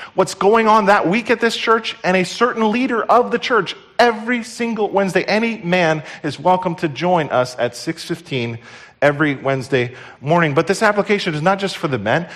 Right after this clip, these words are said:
It's for the women, adult ed classes, small groups, elders. Let's make sure we as a church are spending time in prayer. We not, must not forget this is a war.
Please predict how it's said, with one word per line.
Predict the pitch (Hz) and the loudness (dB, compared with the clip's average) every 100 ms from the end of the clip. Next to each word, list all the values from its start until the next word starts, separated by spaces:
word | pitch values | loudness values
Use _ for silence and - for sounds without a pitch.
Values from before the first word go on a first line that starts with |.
| - | -16
It's | 143 - | -14 -12
for | - 156 | -2 0
the | |
women, | 120 151 190 208 123 - | 2 2 2 0 -2 -6
adult | 131 151 196 | 0 2 4
ed | 190 175 | 4 2
classes, | - 190 190 190 | 2 2 2 -4
small | - 156 185 | -4 2 2
groups, | 180 190 180 | 4 0 2
elders. | 143 175 196 - | 2 4 2 0
Let's | 208 - | -2 -2
make | 208 202 | -4 -2
sure | - 202 | -2 0
we | 190 220 | 0 0
as | 196 180 | 0 0
a | 165 | 0
church | - 202 196 | -2 -2 0
are | 151 | -2
spending | 147 - 196 208 202 | -2 0 0 2 -4
time | 190 170 151 151 160 - - _ _ _ _ _ | -2 2 2 2 -2 -10 -20 _ _ _ _ _
in | 196 208 202 | 0 0 -2
prayer. | - 208 208 175 | 2 6 8 6
We | 160 185 | 4 2
not, | 190 214 175 | 2 2 2
must | 196 220 196 | 0 0 2
not | 233 202 | 2 2
forget | 190 170 240 247 - | -2 0 0 0 -2
this | 147 196 | -6 -4
is | - 208 | -4 0
a | 190 | 0
war. | 160 196 294 160 85 - | 2 2 4 4 2 -4